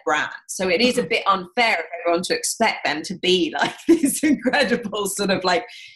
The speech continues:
Speaker 1: incredibly kind of dermatologically sort of sound product. I mean, everything, obviously everything has to be safe and good for the skin, but yeah, I'm with you. There's a lot of acids in that. I mean, it,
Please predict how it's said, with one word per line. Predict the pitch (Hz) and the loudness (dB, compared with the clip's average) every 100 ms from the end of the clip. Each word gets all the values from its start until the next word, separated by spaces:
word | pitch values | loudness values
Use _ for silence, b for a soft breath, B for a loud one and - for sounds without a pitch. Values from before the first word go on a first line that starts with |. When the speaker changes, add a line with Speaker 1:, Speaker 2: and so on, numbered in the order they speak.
| - | -4
Speaker 1:
incredibly | 202 175 226 202 180 170 170 | -2 0 0 0 -2 0 0
kind | 202 175 | 0 -2
of | 165 | 0
dermatologically | 185 175 170 196 180 165 160 - 131 165 156 | 0 0 0 0 2 2 0 -10 -4 -2 0
sort | 143 170 | -2 -4
of | 160 | -4
sound | - 180 165 156 139 147 _ - | -4 -2 -2 -2 -6 -16 _ -2
product. | 175 156 - 160 | 0 0 -4 -2
I | |
mean, | 170 | 0
everything, | 165 165 160 143 143 190 | 2 2 0 0 -2 -2
obviously | 185 165 - - 135 | 0 -2 -2 -2 0
everything | 165 170 156 151 - | -2 -2 -6 -8 -8
has | 143 | -10
to | - | -10
be | - | -10
safe | - - 214 196 - | -6 -2 -2 -2 -8
and | 147 | -6
good | 151 - | -6 -8
for | - | -12
the | 147 | -10
skin, | - 135 123 123 | -6 -4 -2 -4
but | 151 - B - | -6 -8 B -2
yeah, | 170 - | -2 0
I'm | 233 233 | 0 0
with | 202 | 0
you. | 160 | -2
There's | 190 185 | -2 0
a | |
lot | 185 202 202 | 2 2 2
of | |
acids | 180 - - - | -2 -4 -8 -6
in | 131 | -4
that. | 139 165 - | 0 -2 0
I | |
mean, | 214 | 0
it, | 220 | 0